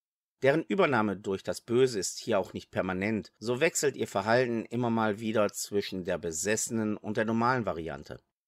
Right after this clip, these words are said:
Was aber kopiert wird, sind zum einen das Erbrechen,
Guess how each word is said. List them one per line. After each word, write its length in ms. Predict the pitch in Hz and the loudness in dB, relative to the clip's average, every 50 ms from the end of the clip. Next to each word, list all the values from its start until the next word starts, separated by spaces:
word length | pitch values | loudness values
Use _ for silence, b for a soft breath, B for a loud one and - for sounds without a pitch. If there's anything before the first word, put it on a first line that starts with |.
| _ _ _ _ _ _ _ _ _ _ _ _ _ - | _ _ _ _ _ _ _ _ _ _ _ _ _ 0
Was 220 | - 98 104 - | 0 0 0 2
aber 200 | - 113 120 117 | 0 0 0 0
kopiert 460 | - - - - - 131 131 123 - | -2 -4 -8 -4 0 0 0 0 0
wird, 200 | - 123 120 113 | 0 0 0 0
sind 220 | - - 117 113 113 | -2 -6 -4 -4 -6
zum 160 | - - - | -8 -8 -4
einen 380 | - 90 95 104 107 110 107 98 | -2 0 0 2 2 0 0 0
das 380 | 101 92 90 90 - - - | 2 2 2 2 0 -4 -8
Erbrechen, 760 | - - 90 87 - 104 95 101 104 - 135 120 117 117 123 | -8 -6 -6 -6 -2 0 0 0 0 0 -2 -2 -2 -2 -4